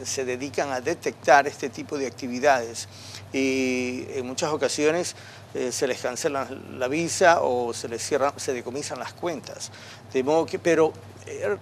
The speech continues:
recordemos una cosa, y este es un llamado a la audiencia, a todos los venezolanos que están aquí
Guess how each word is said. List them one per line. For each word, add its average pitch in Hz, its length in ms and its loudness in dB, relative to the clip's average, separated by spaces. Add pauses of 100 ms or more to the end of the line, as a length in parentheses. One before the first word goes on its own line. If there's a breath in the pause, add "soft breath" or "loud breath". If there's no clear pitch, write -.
(120)
recordemos 165 440 2
una 190 180 2
cosa, - 380 -4 (480)
y 160 60 -2
este 156 140 -2
es 160 60 -2
un 180 120 -2
llamado 151 680 4
a 143 40 4
la 120 100 2
audiencia, 131 680 -4
a - 40 -14
todos 143 240 -2
los 143 100 -8
venezolanos 131 640 -4
que - 100 -14
están 110 260 -10
aquí 113 280 -12